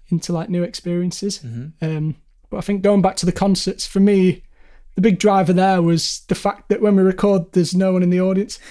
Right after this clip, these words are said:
Speaker 2: <laughs>
Speaker 1: And I'm always thinking, like, "Oh, what a shame that it's just us to hear watch it," 'cause, and then I was like, "What if the, what if there was an audience, basically?"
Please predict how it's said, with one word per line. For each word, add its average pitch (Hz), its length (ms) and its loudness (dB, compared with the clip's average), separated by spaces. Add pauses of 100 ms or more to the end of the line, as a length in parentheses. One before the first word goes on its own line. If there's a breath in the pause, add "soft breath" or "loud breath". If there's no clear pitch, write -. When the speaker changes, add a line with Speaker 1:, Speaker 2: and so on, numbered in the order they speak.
(140 loud breath)
Speaker 2:
<laughs> - 260 -16
Speaker 1:
And 175 180 -4
I'm 180 140 0
always 185 260 2
thinking, 190 360 0
like, 170 300 -4
"Oh, 180 160 -2
what 196 160 -2
a - 20 -8
shame 196 380 0
that 180 180 -4
it's 185 120 -8
just 185 280 -4
us 175 160 -4
to 180 100 -4
hear 170 220 -2
watch 185 260 -8
it," - 180 -12
'cause, - 320 -10 (560)
and 180 200 -2
then 170 120 -2
I 165 60 -2
was 165 140 -4
like, 170 140 -6
"What 233 140 2
if - 80 -10
the, 196 100 4 (160 loud breath)
what 220 140 0
if - 80 -4
there 202 80 4
was 226 180 8
an 208 80 8
audience, 170 420 4
basically?" 165 520 -4